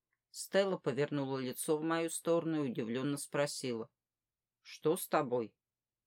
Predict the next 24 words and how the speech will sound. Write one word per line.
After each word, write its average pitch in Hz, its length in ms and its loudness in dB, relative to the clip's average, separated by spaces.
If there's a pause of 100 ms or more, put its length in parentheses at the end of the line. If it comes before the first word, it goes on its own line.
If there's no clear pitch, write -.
(420)
Я 180 240 0
приблизился 156 760 -2
к 117 80 -6
двери 170 360 0
и 156 40 0
только 147 360 2
сейчас - 500 -4
увидел, 135 440 -2
что - 200 -6
под 151 260 0
бронзовой 165 500 0
цифрой - 420 -4
семь 165 340 -2 (600)
скотчем 190 640 -2
приклеен 170 560 0
небольшой 160 500 2
лист 170 240 -2
бумаги, 151 520 2
на 123 160 -2
который 165 480 2
мгновение 151 640 2
назад 123 420 0
смотрела 135 600 -2
Стелла. 113 520 0